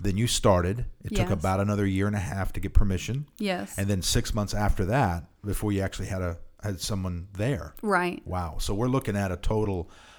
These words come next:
Speaker 1: of five years from the time you first began to think, "I need to move in this direction," to your first person walking in the door is a five-year process.
Speaker 2: Yes.
Speaker 1: Wow.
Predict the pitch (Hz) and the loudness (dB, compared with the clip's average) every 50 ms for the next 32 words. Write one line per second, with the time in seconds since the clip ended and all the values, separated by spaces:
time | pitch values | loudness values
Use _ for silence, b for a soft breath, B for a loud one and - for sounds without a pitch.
0 | B B - 98 - - - 110 104 104 110 113 98 98 92 101 110 104 87 85 | B B -6 -6 -6 -4 -2 0 0 2 0 -2 -2 -2 -2 -2 -2 -2 -2 -2
1 | 87 87 - - 92 87 90 87 - - 101 98 98 95 92 92 92 87 90 87 | -4 -4 -6 -6 -4 -4 -6 0 2 2 2 2 0 -2 -2 -4 -4 -6 -8 -10
2 | - 95 95 - - - - 104 104 101 - - 101 98 90 98 98 98 95 90 | -6 -6 -6 -6 -6 -4 -2 -2 -2 -2 -2 -6 -6 -6 -4 -2 -2 -2 -2 -4
3 | 87 - - - 110 101 92 87 82 - - - - - _ _ _ _ _ _ | -6 -8 -6 -6 -4 -4 -4 -6 -6 -6 -6 -8 -8 -10 _ _ _ _ _ _
4 | _ _ _ _ _ _ _ _ 117 120 120 101 95 92 98 92 90 90 90 87 | _ _ _ _ _ _ _ _ -2 -2 0 -2 -2 -2 -2 -2 -2 -4 -6 -6
5 | - - 90 92 95 - - - 95 85 82 85 b b b b b b b b | -6 -6 -6 -4 -6 -6 -8 -8 -8 -8 -8 -8 b b b b b b b b
6 | - - 107 104 98 95 - - 107 92 - - - 98 90 - - 92 82 82 | 2 2 2 4 2 -2 -4 -4 -6 -6 0 0 0 0 0 -2 -6 -8 -10 -10
7 | - - 82 92 90 - - 101 90 87 80 82 76 95 92 87 87 85 - - | -14 -12 -8 -6 -2 -2 -2 -2 -2 -4 -6 -6 -6 -6 -6 -6 -6 -6 -8 -10
8 | - - - - 92 95 98 87 85 87 87 - - 87 - - - - - - | -12 -8 -4 -4 -4 -2 -4 -6 -6 -8 -8 -4 -4 -4 -4 -4 -10 -14 -8 -4
9 | 202 196 190 185 185 180 - - - 190 170 156 - - | -4 -4 -2 -4 -6 -10 -12 -12 -12 -12 -12 -12 -12 -16